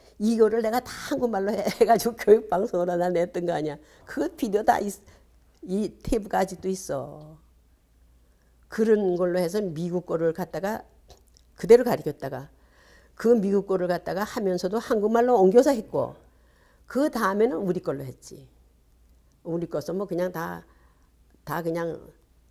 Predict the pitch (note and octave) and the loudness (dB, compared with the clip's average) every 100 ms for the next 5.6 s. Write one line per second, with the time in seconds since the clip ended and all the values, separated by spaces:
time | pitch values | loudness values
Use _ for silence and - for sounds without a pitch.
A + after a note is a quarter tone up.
0 | _ _ _ _ _ _ _ _ D#3 F3 | _ _ _ _ _ _ _ _ -8 -6
1 | E3 E3+ G#3 F#3+ D#3+ C3 C#3+ D3 _ _ | -6 -6 -4 -6 -6 -10 -10 -14 _ _
2 | _ _ _ _ - F#3 F3+ F#3+ E3 D#3+ | _ _ _ _ -4 -2 0 -2 -4 -6
3 | D#3+ E3 E3+ E3 - - - _ _ _ | -4 -2 0 -2 -6 -12 -20 _ _ _
4 | E3 D#3 E3 D#3+ - D3 D3 D3 D3+ C#3+ | -8 -4 -2 -2 -4 -6 -4 -6 -6 -8
5 | C#3+ C#3 C#3 D#3 E3+ | -10 -10 -10 -8 -8